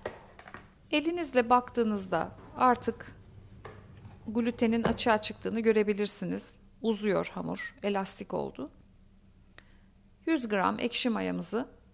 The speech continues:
ilave ediyoruz. Kabımızın içinde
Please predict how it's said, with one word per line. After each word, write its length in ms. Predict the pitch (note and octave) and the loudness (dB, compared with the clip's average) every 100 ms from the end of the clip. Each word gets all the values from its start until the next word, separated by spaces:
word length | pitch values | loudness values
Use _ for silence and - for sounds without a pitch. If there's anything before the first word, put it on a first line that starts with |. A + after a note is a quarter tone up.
| - - - - | -20 -20 -12 -4
ilave 420 | A#3+ G3+ F3+ F3+ | 0 2 0 -4
ediyoruz. 640 | F3+ F3+ F3+ B3 - - - - - - - - - - - - - - - - - - - - - - - - - - - - - - - - | -6 -6 -4 -2 -2 -2 -12 -20 -20 -20 -20 -20 -20 -20 -20 -20 -20 -20 -20 -20 -20 -20 -20 -20 -20 -20 -20 -18 -18 -18 -20 -20 -20 -20 -20 -6
Kabımızın 540 | - F4+ A#3+ G#3 G3+ G#3 | -2 2 2 2 2 0
içinde 560 | - G#3 F3+ F3 F#3 | -2 -2 -2 -6 -8